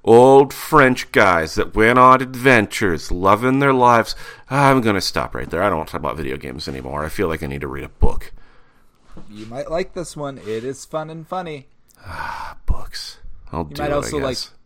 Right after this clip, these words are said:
Speaker 2: if you don't li-, if you don't wanna read, the only problem, and this isn't a problem for me, but it is, like, eight hundred pages. If you wanna read, uh,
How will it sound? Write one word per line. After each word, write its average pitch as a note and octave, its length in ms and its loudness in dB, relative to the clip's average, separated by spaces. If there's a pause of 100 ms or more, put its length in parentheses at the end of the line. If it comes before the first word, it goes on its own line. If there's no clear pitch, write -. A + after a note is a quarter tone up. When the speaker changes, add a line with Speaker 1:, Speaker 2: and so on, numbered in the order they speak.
Speaker 2:
if D3+ 140 -10
you F3+ 100 -6
don't F#3 200 -4
li-, E3 140 -4
if E3 140 -8
you E3 60 -6
don't F3+ 140 -4
wanna D#3+ 160 -4
read, C#3+ 340 -6
the C#3 180 -10
only D#3+ 260 -6
problem, C3 460 -2
and B2+ 200 -10
this B2+ 140 -8
isn't B2 180 -10
a A2+ 40 -8
problem A#2+ 320 -4
for A#2+ 140 -14
me, A#2 240 -8
but G#2+ 160 -14
it A2+ 140 -8
is, A#2+ 200 -10
like, A2 220 -12
eight A#2 220 -12
hundred A2+ 320 -12
pages. C3 480 -10
If B2 160 -14
you C3 100 -10
wanna B2 380 -10 (540)
read, B2+ 360 -4
uh, G#2+ 460 -8